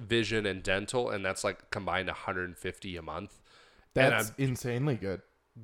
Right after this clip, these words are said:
Speaker 1: But I'm, but, or sorry, a hundred fifty a check.
Speaker 2: Oh.
Speaker 1: Um,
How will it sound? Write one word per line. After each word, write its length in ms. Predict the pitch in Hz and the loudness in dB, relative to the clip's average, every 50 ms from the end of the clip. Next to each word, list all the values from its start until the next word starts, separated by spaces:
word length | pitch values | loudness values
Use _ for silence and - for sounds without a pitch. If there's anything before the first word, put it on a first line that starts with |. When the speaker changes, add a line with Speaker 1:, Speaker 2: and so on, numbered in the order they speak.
| 101 - _ _ _ _ - | -20 -20 _ _ _ _ 6
Speaker 1:
But 120 | 135 135 | 8 8
I'm, 220 | 135 127 123 120 110 - | 8 8 4 0 -2 4
but, 260 | - 139 143 127 107 - - - _ _ _ _ _ - | 8 8 8 8 8 4 -4 -16 _ _ _ _ _ 6
or 240 | 151 143 147 147 135 | 8 10 10 10 8
sorry, 260 | - - 143 127 113 101 | 6 6 6 6 6 4
a 140 | 95 95 101 | 2 0 0
hundred 320 | 107 127 127 120 113 104 | 2 2 2 2 2 0
fifty 340 | - 120 - - 107 104 98 | -2 -4 -4 -4 -6 -6 -6
a 120 | - 92 92 | -6 -6 -6
check. 460 | - - 113 87 71 - - - - _ _ _ _ _ - - - - - - - 123 | -4 -4 -4 -4 -4 -6 -12 -20 -20 _ _ _ _ _ -20 -20 -20 -20 -20 -4 0 0
Speaker 2:
Oh. 200 | 117 95 - 110 | 2 2 6 6
Speaker 1:
Um, 420 | 107 104 101 98 95 92 90 95 | 8 8 8 8 6 4 2 -2